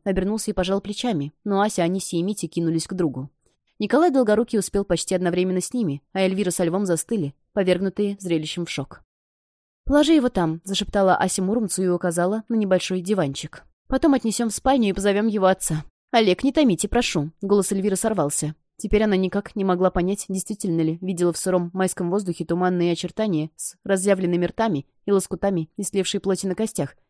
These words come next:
или же память играла с ней злую шутку. Что они говорили? Что известно им было о проклятии? Что будет с нашей девочкой? Олег натужно потёр виски и опустился в кресло, которое выглядело так недружелюбно,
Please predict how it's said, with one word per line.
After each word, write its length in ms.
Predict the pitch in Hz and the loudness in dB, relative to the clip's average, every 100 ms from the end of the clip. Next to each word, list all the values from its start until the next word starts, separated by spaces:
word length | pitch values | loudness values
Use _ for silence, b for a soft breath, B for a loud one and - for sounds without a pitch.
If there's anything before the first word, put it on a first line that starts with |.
| - | -4
или 160 | 208 | 0
же 100 | 190 | 0
память 320 | 190 170 190 170 | 2 2 0 -2
играла 260 | 170 180 | 2 2
с 120 | 170 | 0
ней 80 | 170 | -2
злую 200 | 165 175 | 0 0
шутку. 420 | 175 185 - 135 - _ _ - | 0 -6 -6 -10 -10 _ _ -10
Что 160 | - | 0
они 160 | 285 226 | 2 2
говорили? 460 | 214 226 180 143 - _ - | 2 2 2 -2 -4 _ -10
Что 180 | - 262 | -4 -2
известно 260 | 254 - | -2 -2
им 100 | 202 | 0
было 160 | 196 196 | 2 2
о 40 | |
проклятии? 540 | - 240 165 135 139 - _ | 2 -2 -2 -2 -6 -8 _
Что 160 | - 269 | -8 -4
будет 200 | 240 214 | -2 -2
с 20 | |
нашей 240 | 233 269 | -2 -2
девочкой? 540 | 233 175 151 - 156 - _ _ | 0 0 0 -6 -10 -12 _ _
Олег 300 | - 226 359 | 0 2 4
натужно 400 | 294 226 254 247 | 2 2 2 2
потёр 320 | - 170 190 170 | 2 2 2 2
виски 380 | 165 - 240 | 0 0 0
и 20 | 247 | 2
опустился 500 | 202 - 226 214 247 | 0 -2 -2 -2 -4
в 80 | |
кресло, 380 | - 160 - 147 | 0 0 0 -4
которое 320 | - 165 170 | -2 0 2
выглядело 420 | 165 190 175 165 160 | 2 0 0 0 2
так 160 | 170 | 0
недружелюбно, 720 | 180 170 165 165 214 190 143 | 0 0 0 -2 0 -2 -2